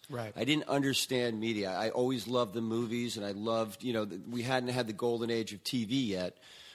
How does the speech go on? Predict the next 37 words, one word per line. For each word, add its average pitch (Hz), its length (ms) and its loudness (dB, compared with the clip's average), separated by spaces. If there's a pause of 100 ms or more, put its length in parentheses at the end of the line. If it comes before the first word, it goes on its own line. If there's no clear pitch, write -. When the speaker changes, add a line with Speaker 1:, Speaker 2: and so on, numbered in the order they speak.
(160)
Speaker 2:
um, 113 280 2
but 120 140 0
I 113 120 2
loved 120 440 2
film, 113 480 0
and 104 80 -2
I 98 120 -2
loved 113 240 2
storytelling, 113 720 0
and 98 80 -2
I 98 80 0
always 113 340 0
thought 110 220 2
I 107 60 2
was 104 180 -2
a 98 60 -6
pretty 110 260 -2
good 101 220 -2
storyteller 104 800 2 (580)
and 113 240 2
could 117 160 0
identify 110 640 2
one, 104 340 2
but 101 120 -2
that 113 160 2
was 110 120 -2
just, - 420 -2
you 113 180 0
know, 98 400 0
um, 95 460 -2 (1120)
me 123 280 2
thinking 123 420 0
that. 87 280 -2
There 110 100 -2
was 104 140 -2
no 120 160 4
justification. 113 880 0